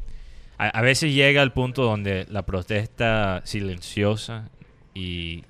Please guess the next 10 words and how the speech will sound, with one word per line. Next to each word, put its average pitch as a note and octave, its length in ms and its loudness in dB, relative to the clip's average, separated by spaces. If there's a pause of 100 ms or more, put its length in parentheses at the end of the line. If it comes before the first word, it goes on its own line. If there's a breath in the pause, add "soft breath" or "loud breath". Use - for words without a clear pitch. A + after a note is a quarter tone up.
(120)
y E2+ 200 -8
sin, F2 720 -6 (360 loud breath)
sin F#2+ 260 -4
desorden, G2 640 -2
yo F#2 140 -8
creo F2+ 240 -4
que F2+ 460 -4
no F#2+ 200 -4
es E2+ 80 -6
suficiente. E2 680 -14